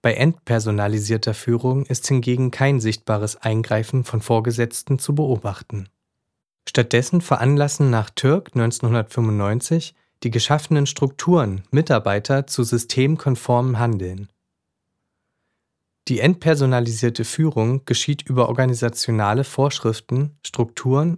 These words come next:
oder Werkzeuge. Konkrete Substitute der Führung können die professionelle Orientierung der Mitarbeiter an Fachleuten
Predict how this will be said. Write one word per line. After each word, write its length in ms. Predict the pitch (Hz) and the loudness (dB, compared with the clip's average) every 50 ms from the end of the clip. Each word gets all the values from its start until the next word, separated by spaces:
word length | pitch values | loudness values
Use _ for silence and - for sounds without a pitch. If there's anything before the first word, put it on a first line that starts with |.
| - - | -2 -2
oder 260 | 131 120 131 135 120 | 0 2 2 2 2
Werkzeuge. 760 | 123 110 104 - - - - - 98 95 95 98 95 104 - _ _ _ _ _ _ _ _ _ _ _ _ _ _ _ _ - | 2 0 0 -2 -6 -10 -6 -6 -6 -6 -6 -10 -12 -14 -16 _ _ _ _ _ _ _ _ _ _ _ _ _ _ _ _ -6
Konkrete 500 | - - 123 120 - - 160 175 - 147 | 0 0 0 2 2 2 0 2 2 0
Substitute 680 | 123 135 131 - - - 131 120 - - 170 170 - 123 | 0 0 -2 -2 -2 -4 -4 -2 0 0 -2 0 0 0
der 140 | 110 104 101 | 0 0 -2
Führung 640 | - - 120 117 117 113 127 135 143 151 151 143 - - | -2 -2 -2 0 0 0 0 0 0 0 -2 -4 -4 0
können 200 | - 120 120 117 | 2 2 2 2
die 100 | 117 117 | 0 -2
professionelle 800 | - - 127 - - 135 - - 123 113 113 117 123 123 - | -2 -4 -4 -2 -2 -2 -2 0 0 2 2 2 2 2 0
Orientierung 680 | - 117 110 117 117 110 107 - 135 143 139 123 127 113 | 0 0 0 2 0 0 0 0 0 0 2 2 0 0
der 120 | 107 104 | 0 0
Mitarbeiter 720 | 101 110 113 - 143 135 - 127 131 135 - - 131 127 - | 0 0 2 2 2 2 2 0 0 0 0 -2 -2 -2 -2
an 120 | 110 104 | -4 -4
Fachleuten 800 | - - 123 117 - - 139 147 156 156 - - 175 170 170 | -2 0 -2 -2 0 0 0 0 0 0 -2 0 0 0 0